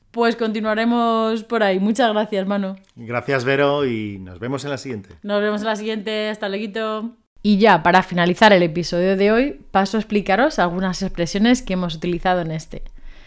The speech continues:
Speaker 1: La primera fue, "Cada uno es de su madre y de su padre". Esto es una manera coloquial de indicar que, pues, cada uno s-, somos diferentes, ¿no? Que somos personas únicas con nuestra personalidad, nuestras circunstancias individuales, etcétera.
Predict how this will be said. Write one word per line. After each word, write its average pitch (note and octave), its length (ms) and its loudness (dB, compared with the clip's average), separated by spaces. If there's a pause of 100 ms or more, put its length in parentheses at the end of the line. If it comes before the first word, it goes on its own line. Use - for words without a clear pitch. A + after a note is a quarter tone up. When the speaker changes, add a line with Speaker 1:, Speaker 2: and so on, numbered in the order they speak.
(360)
Speaker 1:
La F3+ 220 0
primera F3+ 320 2
fue, A#3 420 -2 (300)
"Cada F3+ 260 4
uno G3+ 420 4
es G3+ 120 2
de G3+ 80 0
su G3 120 -4
madre G3+ 300 2
y G#3+ 40 4
de F3+ 100 2
su D#3 180 -4
padre". F#3 360 0 (680)
Esto G3+ 200 -2
es A3 60 0
una A#3 160 6
manera G3+ 320 4
coloquial F#3+ 460 2
de G3 80 4
indicar F#3+ 500 4
que, F#3 420 2
pues, D#3+ 140 -14
cada D#3 680 -2
uno F3+ 240 -2
s-, G3 180 -6 (200)
somos F#3+ 260 -2
diferentes, F3+ 560 0
¿no? G3+ 220 2
Que F#3 80 -6
somos F3+ 240 -6
personas F3 600 -2
únicas G3+ 640 4
con F3 200 -2
nuestra D#3 400 -4
personalidad, G3+ 1000 2
nuestras F3 280 -6
circunstancias G3 840 -2
individuales, F#3 760 -2
etcétera. E3 600 -8